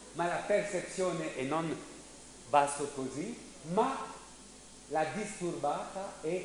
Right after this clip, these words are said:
bilaterale. E tutti le, le articoli trovano la, la, la,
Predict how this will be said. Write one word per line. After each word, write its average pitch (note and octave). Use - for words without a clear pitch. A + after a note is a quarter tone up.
bilaterale. A2
E C#3
tutti F#3
le, A2
le G#2
articoli A#2
trovano C3
la, A2
la, G#2+
la, G#2+